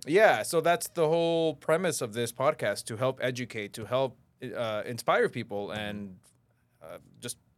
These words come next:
Speaker 1: have them realize that, hey, you know, maybe it's a good time for me to buy or maybe it's not.
Speaker 2: Mm-hmm.
Speaker 1: And then, but they come to terms and they make a decision.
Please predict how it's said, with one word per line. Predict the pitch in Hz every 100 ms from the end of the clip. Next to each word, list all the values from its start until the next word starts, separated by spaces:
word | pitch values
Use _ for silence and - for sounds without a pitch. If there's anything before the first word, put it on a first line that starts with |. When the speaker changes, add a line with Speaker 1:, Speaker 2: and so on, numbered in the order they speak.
| _ _ _
Speaker 1:
have | - 135 143
them | 147 147 139 123 -
realize | 123 139 196 185 117 120
that, | 120
hey, | 117 156 135 110
you | 117
know, | 127
maybe | 127 123 139 147 135
it's | 135 135
a |
good | 131 131
time | 139 143
for | -
me | 139
to |
buy | 120 123
or | 151
maybe | 131 139 143
it's | 143 -
not. | 120 92 - _ -
Speaker 2:
Mm-hmm. | 92 85
Speaker 1:
And | 110
then, | 110 107
but | 104 107
they | 110
come | 104 123
to | 110
terms | - 139 90 - _ _ _ _ _ _ _
and | 90
they | 98
make | 98
a | 92
decision. | 92 107 117 98